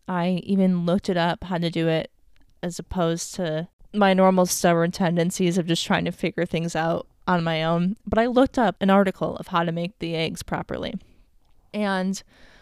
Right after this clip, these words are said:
I have the eggs in the pan, and I actually don't know if you're supposed to flip it or not, but I did flip it. And my mom was sitting at the counter watching me, and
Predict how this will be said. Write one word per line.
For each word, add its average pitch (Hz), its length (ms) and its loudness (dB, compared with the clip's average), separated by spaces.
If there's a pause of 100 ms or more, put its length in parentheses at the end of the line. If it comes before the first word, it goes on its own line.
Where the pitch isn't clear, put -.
(100)
I 214 100 2
have 240 220 4
the 269 160 0
eggs 185 500 0 (220)
in 170 360 -2
the 175 80 -2
pan, 165 520 -2 (420)
and 175 360 -2
I 196 100 2
actually 262 260 0
don't 175 220 2
know 151 80 -2
if 185 100 -2
you're 175 100 0
supposed 170 420 0
to 190 60 -6
flip 185 240 -2
it 196 80 0
or 196 80 2
not, 196 300 -2
but - 100 -2
I 175 140 0
did 165 240 -4
flip - 300 -4
it. 95 200 -2 (680)
And 196 160 4
my 196 100 4
mom 233 240 4
was 240 100 2
sitting 190 300 -2
at 180 100 -4
the 180 80 -4
counter 175 400 -6
watching 170 420 -6
me, 160 240 -6
and 165 520 -4